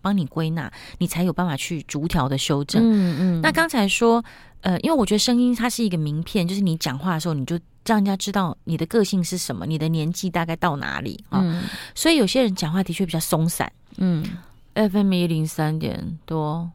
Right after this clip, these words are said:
Speaker 1: 哦，我也不知道我今天心情好不好，所以你的节奏也慢，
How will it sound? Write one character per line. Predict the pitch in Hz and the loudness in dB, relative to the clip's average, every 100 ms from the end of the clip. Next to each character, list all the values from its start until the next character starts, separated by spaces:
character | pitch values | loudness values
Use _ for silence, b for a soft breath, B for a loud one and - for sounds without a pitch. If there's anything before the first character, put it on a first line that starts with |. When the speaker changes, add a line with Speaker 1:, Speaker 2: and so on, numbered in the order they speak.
| - | -10
Speaker 1:
哦， | - | -4
我 | 170 | -2
也 | 165 | -2
不 | 160 | -2
知 | 170 | -2
道 | 151 | 0
我 | 147 | -2
今 | 147 | -2
天 | 165 165 | -2 -2
心 | 165 | -4
情 | 160 156 147 | -4 -6 -6
好 | 156 - 151 | -10 -6 -6
不 | 147 147 - 156 | -2 -4 -6 -12
好， | - 139 - - - B | -8 -6 -4 -8 -16 B
所 | - | 2
以 | 269 | 4
你 | |
的 | 196 | 4
节 | 165 165 | 4 0
奏 | 165 196 | 2 0
也 | 113 | 0
慢， | 131 175 185 | 0 2 0